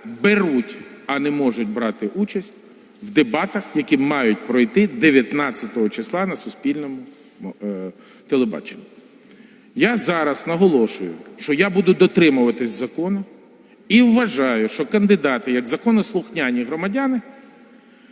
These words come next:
о двадцятій годині дев'ятнадцятого числа будуть на Суспільному. Двадцята година,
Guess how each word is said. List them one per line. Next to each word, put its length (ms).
о 100
двадцятій 640
годині 460
дев'ятнадцятого 840
числа 420
будуть 340
на 60
Суспільному. 500
Двадцята 640
година, 420